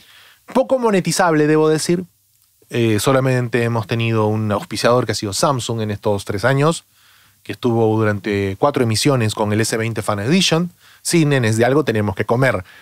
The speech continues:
Pero igual creo que hay la posibilidad de que tengas el acceso libre a todo lo que escuchas. Eh, las entrevistas que hacemos son programadas con mucho tiempo de anticipación y además con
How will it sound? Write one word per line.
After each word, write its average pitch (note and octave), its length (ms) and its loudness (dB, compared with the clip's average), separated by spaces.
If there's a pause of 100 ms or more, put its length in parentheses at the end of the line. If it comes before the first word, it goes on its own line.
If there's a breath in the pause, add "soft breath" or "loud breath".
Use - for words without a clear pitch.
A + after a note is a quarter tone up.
(500 loud breath)
Pero B2 1200 2 (100)
igual C3+ 380 0
creo D3 340 2
que A2 460 -2
hay C3+ 120 2
la C3+ 120 2
posibilidad A#2 460 0
de A#2+ 100 2
que G2+ 420 0 (460)
tengas C3+ 280 2
el B2 80 2
acceso A2 320 0
libre A#2 560 2
a G#2 140 -2
todo A#2 240 0
lo A2+ 120 0
que A2+ 80 -4
escuchas. B2 580 0 (480 soft breath)
Eh, G#2+ 160 0
las G#2 160 0
entrevistas A2+ 500 -2
que - 100 -4
hacemos A#2 420 0
son G#2 600 -4
programadas G#2+ 540 0
con A2 220 -4
mucho C#3 300 2
tiempo A#2 240 0
de A2+ 40 2
anticipación A2+ 720 0 (400 loud breath)
y A#2 80 -2
además A2 400 0
con G#2+ 500 -4